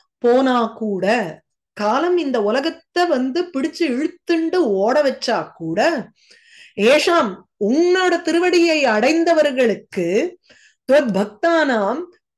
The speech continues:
ஆயுஹு ஆச்சித்ய, ஆயுஷ வந்து ஆச்சித்ய, அ-, அவர்களுடைய லைஃப வந்து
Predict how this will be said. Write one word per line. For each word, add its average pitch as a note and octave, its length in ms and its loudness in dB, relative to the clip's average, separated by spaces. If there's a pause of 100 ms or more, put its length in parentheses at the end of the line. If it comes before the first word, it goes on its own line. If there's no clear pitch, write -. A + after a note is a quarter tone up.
(100)
ஆயுஹு E4 760 2 (200)
ஆச்சித்ய, A3+ 1080 0 (520)
ஆயுஷ E4 720 4
வந்து D4+ 440 0
ஆச்சித்ய, C4 720 -2 (240)
அ-, G3+ 440 0
அவர்களுடைய D4+ 840 2
லைஃப D#4+ 540 2
வந்து D4+ 360 -2